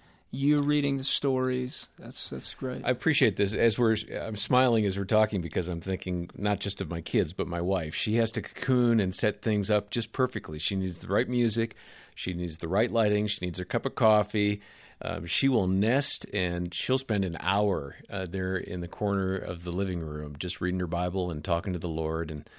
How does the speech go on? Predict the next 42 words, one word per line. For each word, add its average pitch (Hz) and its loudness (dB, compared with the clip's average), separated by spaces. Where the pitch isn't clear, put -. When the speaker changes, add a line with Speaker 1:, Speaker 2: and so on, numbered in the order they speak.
Speaker 2:
that's - 2
kinda 120 2
what 92 0
you're 104 -6
talking 135 -2
about, - -6
right? - 0
Speaker 1:
Yeah, 175 4
that's 175 2
a - 4
great 151 4
picture. 120 -4
Speaker 2:
Mm. 104 0
Speaker 1:
Uh, 90 0
a 147 0
Bible 139 4
nest. 151 -2
Speaker 2:
Yeah. 294 4
Speaker 1:
That, 143 -6
that's 151 0
great, - -2
John. - 2
Speaker 2:
That's 143 4
good. 247 4
I 113 6
like 165 6
that. - -2
Speaker 1:
<laughs> - -20
That's 151 -4
good. 139 2
Speaker 2:
So - 2
what's, 196 4
uh, 160 10
what's 175 4
the 170 4
third 170 6
type 98 4
that 98 2
you 95 2
wanna 90 2
talk 87 2
about? 71 -2